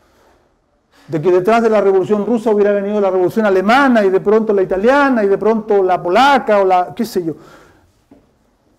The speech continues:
O que el Che salió detrás de la revolución. La revolución cubana sola no puede vivir. Hay que hacer la revolución en toda América Latina. Y el Che salió a decir, "Bueno, vamos a buscar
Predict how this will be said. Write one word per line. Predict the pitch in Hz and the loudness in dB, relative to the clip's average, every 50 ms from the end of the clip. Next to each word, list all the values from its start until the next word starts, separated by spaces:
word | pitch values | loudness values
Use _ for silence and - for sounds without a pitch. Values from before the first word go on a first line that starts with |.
| _ _ _ _ _ _ _ _ _ _ _ - _ _ _ _ _ _ _ _ _ _ _ _ _ _ _ _ _ _ _ _ _ | _ _ _ _ _ _ _ _ _ _ _ -20 _ _ _ _ _ _ _ _ _ _ _ _ _ _ _ _ _ _ _ _ _
O | _ 180 165 | _ -8 -2
que | - 220 | 0 0
el | 190 156 | -2 -2
Che | - - 240 247 269 285 262 226 - | -2 0 2 2 4 2 2 0 0
salió | - 214 208 202 226 262 262 | -2 0 0 2 2 2 2
detrás | 262 233 240 233 247 269 254 | 2 2 2 2 2 2 2
de | 247 240 | 2 2
la | 226 220 | 4 4
revolución. | 220 220 214 214 208 175 - - 277 311 311 254 214 196 202 214 220 202 202 185 185 185 185 190 190 214 254 - - | 2 2 2 2 0 0 0 2 2 4 4 2 2 -2 -4 -10 -12 -16 -16 -16 -16 -16 -16 -10 -10 -10 -10 -8 -6
La | 185 185 196 | -2 -2 0
revolución | 202 214 220 214 - 277 277 214 | 2 2 2 2 2 2 2 2
cubana | 262 247 240 254 277 277 226 | 2 2 2 2 2 0 -2
sola | 180 - - 269 285 277 262 | -2 0 0 2 2 2 2
no | 247 240 226 | 2 0 0
puede | 233 262 262 262 269 254 | 0 0 2 2 2 2
vivir. | 233 240 220 254 285 285 269 196 156 - - - - - - _ _ _ _ _ _ _ _ _ _ _ _ _ | 2 2 2 4 4 4 2 0 -4 -8 -14 -20 -20 -20 -20 _ _ _ _ _ _ _ _ _ _ _ _ _
Hay | 214 233 220 | -2 -2 0
que | 254 | 0
hacer | 226 214 269 262 | -2 0 2 2
la | 262 269 240 | 2 2 4
revolución | 226 220 226 208 - 262 269 254 | 4 4 2 2 2 2 2 2
en | 247 220 - - - | 2 0 -2 0 0
toda | 269 294 302 285 247 | 2 4 4 4 2
América | 226 214 214 214 214 185 202 | 2 0 0 -2 -2 -2 0
Latina. | 190 190 180 190 220 202 180 165 139 127 - - - _ _ | -2 -2 -2 -2 -4 -4 -4 -6 -8 -8 -14 -20 -20 _ _
Y | 175 | 0
el | 202 214 208 | 0 0 0
Che | 208 - 277 | 0 -2 -4
salió | 269 269 240 233 220 247 269 277 269 | -2 0 0 0 2 4 4 4 4
a | 262 | 2
decir, | 233 - - 262 247 | 0 0 0 -2 0
"Bueno, | 214 277 269 240 | 0 0 0 0
vamos | 196 240 269 294 277 269 | -2 -2 0 0 0 2
a | 262 | 2
buscar | 240 226 220 233 254 269 277 269 | 0 0 0 0 -2 0 0 -2